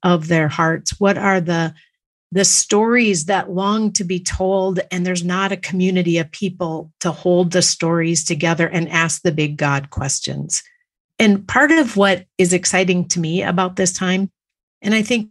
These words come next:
this is the thirty some, forty years of being in ministry, of the shift from solving a problem that's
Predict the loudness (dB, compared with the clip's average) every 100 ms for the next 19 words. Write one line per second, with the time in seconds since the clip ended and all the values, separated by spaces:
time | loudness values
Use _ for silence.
0 | -6 -2 -2 -2 -4 -2 -2 0 0 -4
1 | -6 _ _ _ -4 0 2 2 0 0
2 | 0 -2 -4 -4 -2 -2 -2 -2 -4 -4
3 | -2 -2 -2 -2 -2 -4 -4 -4 -4 -4
4 | -2 0 0 -2 -2 -4 -2 -4 0 2
5 | 2 0 -4 -6 -10 _ -2 -2 -2 -4
6 | -2 -2 -4 -10 _ _ -4 -2 -2 _
7 | -8 -8